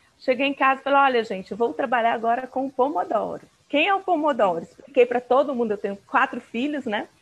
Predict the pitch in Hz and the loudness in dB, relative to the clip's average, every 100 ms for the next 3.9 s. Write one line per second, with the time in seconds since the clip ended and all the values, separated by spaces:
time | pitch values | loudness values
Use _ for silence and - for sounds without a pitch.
0 | _ - _ - 262 240 240 320 - - | _ -20 _ -2 2 2 2 -4 -4 2
1 | 220 247 294 269 247 226 226 262 294 262 | 2 2 -2 -4 -2 -2 -2 -2 -4 -4
2 | - 302 311 277 247 233 247 302 254 254 | -4 -4 -4 -4 -2 0 -2 -4 -8 -6
3 | 285 381 294 339 - 440 330 165 - | -6 -4 -2 -4 -6 -8 -6 -8 -10